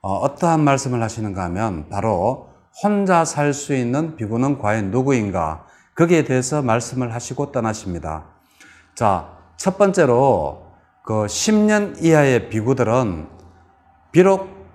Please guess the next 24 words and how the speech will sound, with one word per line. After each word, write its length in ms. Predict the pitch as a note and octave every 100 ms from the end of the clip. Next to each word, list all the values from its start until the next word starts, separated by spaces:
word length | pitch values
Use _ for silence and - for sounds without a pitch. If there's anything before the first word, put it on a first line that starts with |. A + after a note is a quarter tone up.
| _
구족계를 560 | - C#3+ E3+ D#3 C#3 B2
받았더라도 760 | C3 C3 - G2 F2 F2 G#2+ C3
십 240 | - F3+
년이 360 | F3+ F3 E3+ D#3
되지 340 | D3 D#3 E3
않은 420 | - A#2 C#3 D#3
비구들은 760 | B2+ A2 B2+ A2+ G#2 A#2+ F2+ D#2 - - _ _ -
그 240 | A2 G#2 A2+
다른 260 | A#2+ C3
스승이나, 920 | B2+ C3+ C#3 D3 B2 F#2 F#2+ C#3 E3 - - _ _ -
어, 200 | F2+ F2+ A2
다른 240 | A#2+ C3
사람들의 560 | C3 C#3+ B2+ A#2+ C3 F#2
의지에서 480 | C#3 E3 E3+ C#3+ B2
살아야 320 | - G#2+ F#2+
된다라고 1040 | F#2 F2 E2 D#2 D2+ - - - A#2+ C#3
이야기를 420 | A#2 G#2+ A#2 G#2 G2+
하고, 680 | F2+ D#2 D#2 A#2+ D3+ - - _ -
그리고 400 | C#3 C3 C#3 C3+
십 240 | - G3+
년 320 | G3+ G3+ F#3+
이상 320 | F3 F3 D#3+ C3
된 220 | A#2+ G2
비구들은 680 | G#2 B2 A#2+ F2+ F2 C#3